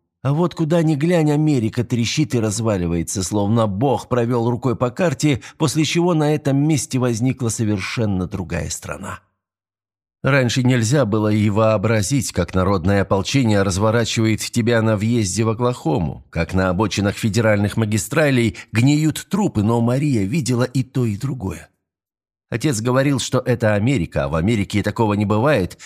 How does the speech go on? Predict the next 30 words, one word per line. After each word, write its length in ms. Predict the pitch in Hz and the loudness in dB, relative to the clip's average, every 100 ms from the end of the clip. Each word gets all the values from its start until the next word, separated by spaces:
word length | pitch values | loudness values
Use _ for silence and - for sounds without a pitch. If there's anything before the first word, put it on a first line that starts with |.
| - | -2
но 200 | 110 127 | 0 2
Америка 600 | 127 123 131 151 120 117 | 0 2 2 2 0 -2
у 120 | 131 120 | 0 2
него 300 | 120 127 127 | 2 0 -2
в 80 | |
голове 400 | 98 117 117 131 | 0 0 2 0
разительно 680 | 113 107 98 139 - 123 120 | 0 -2 -2 -6 -4 -2 -2
контрастировала 920 | 117 113 - 110 - - 104 95 90 | -2 -4 -2 -4 -4 -4 -2 0 -2
с 120 | 87 - | -2 -2
Америкой, 680 | 92 131 117 95 110 95 - _ - | 0 2 0 0 0 0 -6 _ -8
по 100 | 113 | -4
которой 420 | 120 - 104 98 | 0 0 0 -2
они 480 | 98 87 85 76 _ | -2 0 0 -2 _
проезжали. 760 | - 85 82 76 - 78 71 - _ _ _ _ _ _ _ | -6 -4 -2 -6 -8 -10 -12 -16 _ _ _ _ _ _ _
Предполагалось, 680 | 131 143 - 175 175 185 151 | -4 -2 0 0 2 0 0
что 240 | - 175 | -2 0
Америка – 640 | 165 151 180 143 139 143 131 | 2 2 2 0 2 2 2
не 160 | 135 | 2
то 200 | 139 151 | 0 0
место, 420 | 139 143 123 - 107 | 2 2 2 0 0
где 200 | 117 113 | 2 2
засыпаешь, 720 | 107 104 120 127 120 107 - | 0 -2 0 2 2 0 -4
сжавшись 680 | 110 - 107 123 107 - 101 | -6 -6 0 0 0 -2 -4
в 60 | - | -2
комок 440 | 117 120 147 120 | 0 2 0 0
под 160 | - 85 | -4 -2
охраной 460 | 90 113 120 113 | -2 0 2 2
Национальной 680 | 107 104 - 110 113 110 107 | 2 0 0 0 2 2 0
гвардии 500 | 98 107 101 92 107 | 0 2 0 0 0
Айовы, 640 | 107 117 104 82 73 73 | 0 0 0 -2 -2 -4